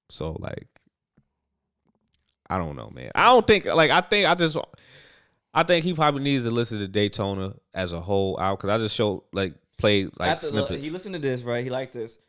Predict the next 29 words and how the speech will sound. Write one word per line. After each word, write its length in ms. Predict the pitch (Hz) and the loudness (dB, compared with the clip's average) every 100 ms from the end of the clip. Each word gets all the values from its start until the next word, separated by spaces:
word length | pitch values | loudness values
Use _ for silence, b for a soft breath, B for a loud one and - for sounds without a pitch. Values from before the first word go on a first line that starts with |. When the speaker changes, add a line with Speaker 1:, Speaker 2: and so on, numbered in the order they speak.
| _ - | _ -14
Speaker 2:
Maybe 160 | 135 | -8
he 60 | 160 | -8
need 40 | 147 | -4
to 40 | |
go 80 | 139 | -4
listen 200 | 139 131 | -6 -8
to 80 | 127 | -10
Daytona 380 | 120 139 127 117 | -10 -12 -12 -12
in, 160 | - 127 | -12 -10
like, 180 | 139 127 | -8 -8
to 100 | 127 120 | -8 -10
in 60 | 139 | -12
full 360 | - 147 123 - | -8 -6 -6 -4
after 280 | 139 135 131 | -4 -4 -6
listening 320 | 123 123 117 | -10 -12 -10
to 40 | |
this 280 | 117 120 107 | -8 -8 -10
instead 180 | - 123 | -12 -8
of 60 | |
listening 240 | 117 120 117 | -8 -10 -14
to 60 | |
Daytona 260 | 123 123 117 | -12 -12 -12
first. 340 | 117 107 - _ _ | -10 -12 -14 _ _
Speaker 1:
But 100 | - | 4
I 120 | 135 160 | 6 8
think 240 | 175 156 | 6 8
what 220 | 143 123 | 8 8
gave 240 | 127 143 131 | 8 8 6
him, 340 | 135 123 104 | 2 -2 -6